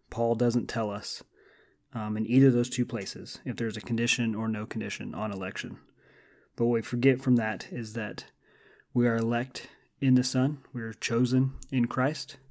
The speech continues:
um, that our foreknowledge, that God's foreknowledge is prior to predestination. And in both those occasions,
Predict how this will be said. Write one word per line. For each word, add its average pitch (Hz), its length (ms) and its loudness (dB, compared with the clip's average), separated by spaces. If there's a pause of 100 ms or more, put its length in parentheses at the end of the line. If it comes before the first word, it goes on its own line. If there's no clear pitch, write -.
(760)
um, 101 440 -6 (460)
that 110 100 -2
our 110 100 2
foreknowledge, 127 880 4
that 120 180 0
God's 120 240 2
foreknowledge 120 800 2 (640)
is 113 120 0
prior 117 500 0
to 120 160 0
predestination. 123 920 2 (560)
And 110 100 -4
in 104 100 0
both 127 360 4
those 117 160 0
occasions, 107 580 -6